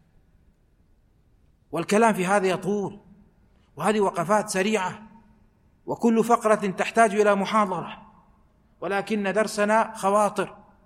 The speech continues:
نسأل الله لنا ولكم العلم النافع والعلم الصالح، وأن يصلح لنا شأننا كله، وأن يوفق ولاة أمورنا إلى ما يرضى به عنهم، وأن يعينهم على طاعته، وأن يوفقهم إلى مرضاته،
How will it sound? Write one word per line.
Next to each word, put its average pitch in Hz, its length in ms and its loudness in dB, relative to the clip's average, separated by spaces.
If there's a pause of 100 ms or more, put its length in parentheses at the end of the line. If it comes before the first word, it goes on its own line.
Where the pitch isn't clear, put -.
(580)
نسأل 180 220 -2
الله 190 200 0
لنا 185 220 0
ولكم 180 480 -2
العلم 170 320 -4
النافع 175 520 -4
والعلم 175 320 -6
الصالح، 185 520 -6 (460)
وأن 151 160 -4
يصلح 196 320 -2
لنا 190 240 0
شأننا 180 400 -2
كله، 202 440 -2 (1300)
وأن 165 140 0
يوفق 190 420 0
ولاة 190 340 0
أمورنا 190 720 -2
إلى 196 200 4
ما 180 120 -2
يرضى 190 320 0
به 175 200 -2
عنهم، 185 320 -2 (580)
وأن 165 160 -4
يعينهم 190 580 -2 (720)
على 175 200 0
طاعته، 190 580 0
وأن 156 120 -4
يوفقهم 185 560 -2
إلى 185 160 -2
مرضاته، 185 560 -4